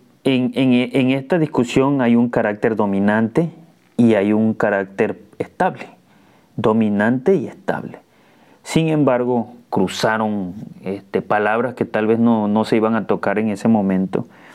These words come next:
en las cuales tal vez se ofendieron el uno y al otro. El caso es que no terminó bien.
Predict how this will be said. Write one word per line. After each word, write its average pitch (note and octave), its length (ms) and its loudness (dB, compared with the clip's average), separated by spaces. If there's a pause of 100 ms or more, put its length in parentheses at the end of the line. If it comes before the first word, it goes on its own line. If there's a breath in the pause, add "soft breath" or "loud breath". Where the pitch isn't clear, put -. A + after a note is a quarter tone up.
(400 loud breath)
en A2 100 -4
las G#2 120 -2
cuales A#2+ 380 -2
tal C3 160 -2
vez C3+ 240 0
se - 120 -2
ofendieron A#2+ 560 2
el A2 120 0
uno A2+ 180 2
y A2+ 60 4
al A2 120 0
otro. - 280 -8 (960 soft breath)
El G#2+ 120 -2
caso A#2+ 280 0
es - 40 -8
que C3+ 120 0
no A#2 180 2
terminó G#2+ 460 0
bien. F#2 320 -2